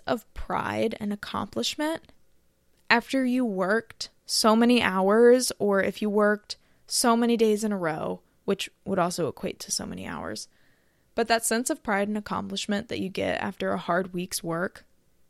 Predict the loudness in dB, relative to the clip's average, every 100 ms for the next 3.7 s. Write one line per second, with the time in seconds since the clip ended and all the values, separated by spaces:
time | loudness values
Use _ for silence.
0 | _ -12 -10 -8 -12 -12 -12 -12 -16 -18
1 | -20 _ _ _ _ _ _ _ _ _
2 | _ -6 -2 -2 -2 -2 2 2 0 -6
3 | -6 -10 -6 -8 -8 -12 -20